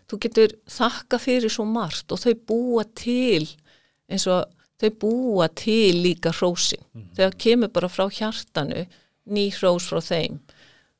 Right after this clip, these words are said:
Speaker 1: og þakklæti.
Speaker 2: Mhm.
Speaker 1: Og þau eru svo einlæg í þessu
Speaker 2: Mhm.
Speaker 1: og það er svo magnað að sjá þriggja ára barn með þessa stöðu að geta mætt vinkonum í þakklætisæfingu
Speaker 2: Mhm.
Speaker 1: og hrósæfingu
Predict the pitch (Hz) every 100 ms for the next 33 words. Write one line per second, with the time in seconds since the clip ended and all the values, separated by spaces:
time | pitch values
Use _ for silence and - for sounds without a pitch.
0 | _ - 208 202 190 - - 208 - 156
1 | 139 - 120 - 98 98 95 - 185 202
2 | 208 214 233 240 - 247 233 - _ _
3 | 240 277 254 226 240 180 - 139 185 _
4 | - 202 - 190 196 202 247 269 226 220
5 | 226 196 226 240 - 254 247 247 170 135
6 | 185 _ _ _ _ _ _ _ - 214
7 | 233 247 247 - _ _ _ _ _ 240
8 | 226 226 233 - 233 185 156 151 180 -
9 | - 185 202 202 208 214 240 - _ -
10 | _ 220 226 220 - 175 160 196 - _
11 | _ _ _ _ 214 220 240 240 226 220
12 | - - 151 - 151 185 208 _ 110 202
13 | 214 208 214 - 143 143 - 170 185